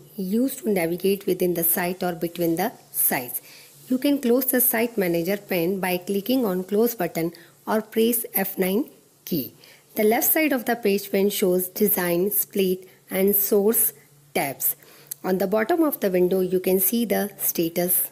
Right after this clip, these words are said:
bar. The bottom right side of the window shows Edit Mode toolbar with three viewing modes, Normal, H T M L tag, and Preview.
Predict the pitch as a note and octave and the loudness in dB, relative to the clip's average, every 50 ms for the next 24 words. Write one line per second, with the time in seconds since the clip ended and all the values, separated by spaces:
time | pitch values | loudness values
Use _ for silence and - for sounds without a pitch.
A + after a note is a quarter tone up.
0 | - - - F#3+ F3+ E3 C#3+ A#2 - - - - - - - - _ _ - - | -10 -14 -6 -4 -4 -4 -4 -6 -10 -14 -20 -20 -20 -20 -20 -20 _ _ -2 -2
1 | A3 F#3+ G#3 A3 A3 E4 F4+ E4+ D#4 D4+ D4 D4 - - A#3 A3 G#3 G3 F#3 F3+ | 0 2 2 2 2 4 4 4 4 2 0 0 0 0 2 2 2 0 0 0
2 | F#3 F3+ F3 F3 E3+ F3 F3+ F#3+ G3+ - - A#3+ G3 E3+ F3 F3+ - - - - | 0 0 0 0 0 0 0 0 0 0 2 2 2 2 2 0 -2 -6 -10 -16
3 | - - _ - - G#3 G#3 B3 C#4 C#4 - - - _ - A#3+ A3 G#3 F#3+ F#3 | -20 -20 _ -4 -2 -2 0 0 -2 -2 -6 -12 -20 _ -4 0 2 2 2 0
4 | F#3 - F#3+ F3 F3 E3 F3 F3 E3+ E3+ F3+ F3+ F3+ F#3+ F#3 - - - A#3+ B3+ | 0 -2 -2 0 0 0 -2 -2 -2 -2 -2 -2 -2 -2 -2 -4 -4 0 0 2
5 | C4+ A#3+ G3+ G3+ F#3+ F#3 F3+ F3+ F3+ F3 E3+ D#3+ E3 F3+ - - - - - _ | 2 0 0 2 2 4 4 4 4 2 0 0 0 -2 -4 -6 -8 -14 -20 _
6 | _ - - G3 F#3 F#3 F3+ E3+ F3 F3 E3+ F3+ F3+ - - - G3 F#3+ F#3+ - | _ -2 0 2 2 2 2 2 0 0 0 -4 -6 -8 -8 -4 -2 -2 -2 0
7 | - A3 G#3+ G#3+ G#3 G3+ G3+ - F#3+ F#3+ F#3+ - G3+ F#3 F3+ G#3 B3+ B3+ - - | 0 0 0 0 0 -2 -2 -2 -2 -2 -2 -2 -2 0 0 0 0 -4 -4 -2
8 | G3+ F#3+ D#3+ D3+ B2 | 0 0 0 -2 -6